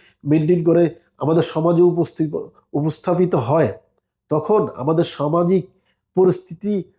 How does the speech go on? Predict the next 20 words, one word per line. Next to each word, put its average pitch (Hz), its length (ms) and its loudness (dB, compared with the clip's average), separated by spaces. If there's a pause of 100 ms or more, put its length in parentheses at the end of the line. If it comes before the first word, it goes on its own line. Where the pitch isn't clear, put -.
(160)
আজ 147 160 -4
কোথায় - 380 -2
গিয়ে 175 160 4
দাঁড়িয়েছে? 113 460 -2 (200)
ইসলামে 226 520 2
পুরুষ 220 640 0
এবং 180 280 2
নাদে-, 156 320 2
নারীদেরকে 165 680 2
নির্দিষ্ট 151 720 -2
ক্যাটাগরিতে 196 960 0 (800)
ভাগ 160 260 2 (120)
করে 160 200 4
দিয়েছে। 117 500 0 (340)
তাদের 139 320 2
মধ্যে 175 380 2
আপনি 160 400 -2
পরিবর্তন 170 600 0
আনা 175 260 0 (220)
হারাম। 127 420 -2